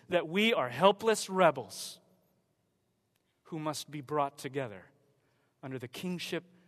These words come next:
and lordship of Jesus Christ, who will bring everything under himself. And this, brothers and sisters, is what the world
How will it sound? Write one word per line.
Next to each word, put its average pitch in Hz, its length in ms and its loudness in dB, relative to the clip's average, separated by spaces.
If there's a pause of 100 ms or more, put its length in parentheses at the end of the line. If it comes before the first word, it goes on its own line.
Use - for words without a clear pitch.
(120)
and 135 180 -10
lordship 117 440 -10 (580)
of 113 120 -14
Jesus 110 400 -14
Christ, - 560 -14 (540)
who 170 140 -12
will 165 260 0
bring 170 420 -4 (180)
everything 123 580 -4 (300)
under 123 400 -10 (680)
himself. - 520 -16 (2750)
And 117 180 -14
this, - 520 -4 (800)
brothers 165 340 -2
and 156 120 -8
sisters, 151 400 -10
is 123 180 -12
what 147 360 -2
the 151 80 -6
world 131 480 -8